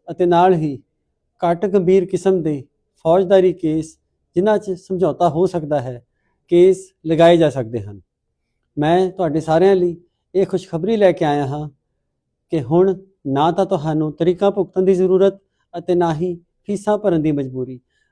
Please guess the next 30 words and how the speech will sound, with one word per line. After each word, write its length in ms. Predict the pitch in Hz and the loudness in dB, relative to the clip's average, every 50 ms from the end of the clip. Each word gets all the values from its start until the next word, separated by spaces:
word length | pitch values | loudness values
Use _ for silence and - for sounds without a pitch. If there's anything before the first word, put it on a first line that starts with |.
| _ - | _ -10
ਬਲਕਿ 440 | 147 156 151 - 196 202 208 196 190 - _ _ _ _ _ | -10 -10 -6 -2 -2 -2 -2 -2 -6 -12 _ _ _ _ _
ਕੌਮੀ 280 | - 156 170 214 247 | -4 -4 -2 -2 -2
ਲੋਕ 220 | 233 220 214 185 180 | 0 0 0 0 2
ਅਦਾਲਤ 320 | 160 165 160 165 160 160 | 2 2 2 2 2 0
ਵਾਲੇ 200 | 160 151 147 147 | 0 0 0 0
ਦਿਨ 280 | 127 131 143 170 185 - - - _ _ _ _ _ _ _ _ _ _ _ _ _ _ - | -2 -2 -4 -4 -4 -8 -12 -20 _ _ _ _ _ _ _ _ _ _ _ _ _ _ -8
ਅਦਾਲਤ 380 | 139 135 143 147 160 190 190 - - _ _ _ _ _ _ - | -2 0 2 2 2 2 -2 -4 -10 _ _ _ _ _ _ 0
ਤੁਹਾਡੀ 400 | 185 180 160 151 170 170 175 170 - - | 0 2 2 2 2 2 0 -4 -4 0
ਭਰੀ 160 | 185 170 180 | 2 2 4
ਹੋਈ 160 | 170 190 185 | 4 4 2
ਫੀਸ 520 | 180 - 165 170 190 208 202 - - - _ _ - | 2 2 2 2 2 2 -2 -6 -12 -20 _ _ 0
ਵੀ 80 | 202 | 2
ਵਾਪਸ 320 | 190 165 139 - 180 175 175 | 2 2 2 2 -2 -2 -2
ਕਰ 140 | - 160 139 | -2 -2 -2
ਦੇਵੇਗੀ। 460 | 123 135 131 127 127 117 117 113 110 _ _ _ _ _ _ _ _ _ _ _ | 0 -2 -2 -2 -4 -6 -10 -14 -18 _ _ _ _ _ _ _ _ _ _ _
ਕੌਮੀ 280 | - 175 180 214 247 254 | -4 -2 0 0 2 2
ਲੋਕ 220 | 226 226 208 214 | 2 0 0 2
ਅਦਾਲਤ 280 | 190 175 165 165 175 175 | 2 4 4 4 4 2
ਦਾ 300 | 151 160 147 139 127 - _ _ _ _ - | 0 0 -4 -4 -4 -10 _ _ _ _ -6
ਮੁੱਖ 200 | 214 - - 190 | -6 -2 0 2
ਮਨੋਰਥ 400 | 190 175 160 156 160 170 165 - _ _ _ _ _ _ _ _ _ _ _ _ _ _ _ | 2 4 2 2 0 -2 -4 -6 _ _ _ _ _ _ _ _ _ _ _ _ _ _ _
ਸਮਝੌਤੇ 680 | - 185 185 175 185 156 147 - - 190 202 190 190 - _ _ - - | -6 -4 0 2 2 0 0 0 0 0 0 0 -2 -10 _ _ -18 -8
ਅਤੇ 180 | 170 - 196 | -4 0 2
ਰਾਜ਼ੀਨਾਮੇ 520 | 180 160 165 180 220 220 214 208 202 196 180 | 2 2 2 2 0 0 2 2 4 2 2
ਰਾਹੀਂ 380 | 165 147 131 135 147 143 135 143 _ _ _ _ _ _ _ | 2 0 -2 -4 -6 -8 -10 -12 _ _ _ _ _ _ _
ਕੇਸ 300 | - 208 220 240 240 - | 0 2 2 2 2 2
ਦੇ 120 | - 226 214 | 0 -2 -2
ਫੈਸਲੇ 440 | - - 170 175 170 170 180 190 | 0 0 -2 -2 0 0 2 2
ਦੇ 120 | 180 190 180 | 4 4 4
ਨਾਲ-ਨਾਲ 540 | 165 147 143 143 147 139 135 131 135 147 | 4 2 2 2 0 0 -2 -2 -4 -6